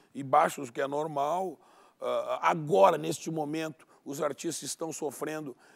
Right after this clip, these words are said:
a recessão que o Brasil inteiro sofre, mas em seguida melhora. Eu, eu, eu passei pro plano, plano cruzado. Eu, eu me lembro que na época do, do, quando o Collor, eh, confiscou a poupança,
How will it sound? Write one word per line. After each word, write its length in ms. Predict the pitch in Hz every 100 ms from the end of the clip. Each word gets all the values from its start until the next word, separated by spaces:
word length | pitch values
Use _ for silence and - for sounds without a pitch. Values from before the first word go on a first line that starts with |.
| _
a 100 | 135
recessão 720 | 139 156 - 147 - 160 160 170 _ _ _
que 80 | -
o 20 |
Brasil 340 | 147 143 123 160
inteiro 300 | 127 143 139
sofre, 420 | - 139 180 202
mas 240 | 220 208 - - _
em 220 | - 247 220
seguida 540 | - 208 143 220 226
melhora. 400 | 185 156 180 160
Eu, 180 | 147 165
eu, 160 | 165
eu 280 | 180 208 220
passei 360 | 233 269 - 226
pro 100 | 240
plano, 460 | 180 170 196 190 - - _
plano 240 | 165 190
cruzado. 720 | - 175 127 160 180 143 135 - _ - -
Eu, 160 | 131 160
eu 120 | 185
me 120 | 202
lembro 240 | 190 220 196
que 60 |
na 100 | 190
época 220 | 185 180 175
do, 220 | 151 143
do, 260 | 139 131 110 _ _ _ -
quando 240 | 190 196
o 80 | 170
Collor, 480 | 170 165 147 123 107 _ _ _
eh, 180 | - 127
confiscou 520 | 117 151 143 143 -
a 40 | 151
poupança, 640 | 135 110 180 208 - 123